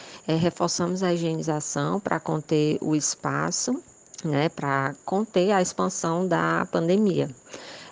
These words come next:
É, reuniões ministradas são através de videoconferência, adoção de medidas de biossegurança, é, as videoconferências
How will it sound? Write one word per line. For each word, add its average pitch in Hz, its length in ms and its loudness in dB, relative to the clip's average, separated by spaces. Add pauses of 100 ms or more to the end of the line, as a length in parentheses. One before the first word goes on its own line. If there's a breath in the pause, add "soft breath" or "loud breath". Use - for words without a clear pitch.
É, 156 180 4
reuniões 170 720 4
ministradas 156 880 0 (120)
são 156 560 -2 (100)
através 151 480 -2
de 147 80 -8
videoconferência, 156 1080 -2 (640 loud breath)
adoção 175 480 2
de 180 120 2
medidas 160 460 2
de 156 80 -4
biossegurança, 190 1120 2 (400 loud breath)
é, 151 640 4
as 165 220 0
videoconferências 160 1000 0